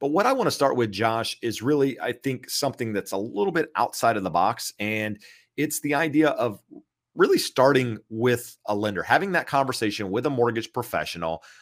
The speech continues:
um, whether it's, you know, somebody that you, you found through a friend or your bank or whatever, just in, originally having the conversation, or initially having the conversation, rather, to see where you stand. A lot of people want to buy a home. You know, a lot of people are,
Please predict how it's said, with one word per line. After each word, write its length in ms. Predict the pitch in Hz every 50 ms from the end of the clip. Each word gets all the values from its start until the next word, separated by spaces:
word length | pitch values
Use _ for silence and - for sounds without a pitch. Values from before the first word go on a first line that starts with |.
| _ _ _
um, 380 | 92 92 92 92 92 92 92
whether 300 | 92 98 98 92 95 92
it's, 280 | 92 90 90 - - -
you 120 | 107 107
know, 100 | 92 90
somebody 540 | 90 - - 113 101 98 95 95 95 95 92
that 280 | 87 92 90 87 82 -
you, 600 | 95 95 92 92 92 92 92 90 90 87 87 71
you 180 | 85 92 95 90
found 440 | - - 113 107 107 107 104 101 90
through 180 | 104 98 92
a 40 | 85
friend 540 | - - 156 165 165 160 156 151 143 143 117
or 100 | 107 98
your 160 | 92 87 87
bank 380 | - - 151 165 165 165 156 -
or 100 | 123 117
whatever, 300 | 127 160 170 151 131 131
just 280 | 120 147 147 - -
in, 180 | 151 147 147 - _
originally 560 | 143 143 135 143 190 233 - - - - 160
having 440 | 127 107 - 135 139 147 143 147 135
the 80 | 120 110
conversation, 680 | - - 127 127 117 113 110 - 120 110 101 - -
or 80 | 104 104
initially 400 | 104 123 156 156 - - 123 104
having 240 | 104 107 101 104 98
the 60 | 92
conversation, 540 | - 101 95 90 90 - 113 107 101 95 92
rather, 280 | 92 92 90 95 92 - - - _ _ _ _ _ _
to 120 | - 143
see 260 | - - - 247 320
where 160 | 320 214 165
you 160 | 147 127 120 107
stand. 460 | - - - 113 107 95 76 60 - _ _ _ _ - -
A 60 | 110
lot 140 | 123 165 208
of 40 | 208
people 220 | 254 - 180 131
want 400 | 107 101 104 123 131 131 - _
to 100 | - -
buy 220 | 95 95 95 90 87
a 40 | 78
home. 260 | - 110 107 76 - _
You 160 | - 113 113
know, 120 | 107 101 95
a 40 |
lot 160 | 104 117 143 165
of 40 |
people 220 | 170 160 120 110 -
are, 280 | - 110 120 120 -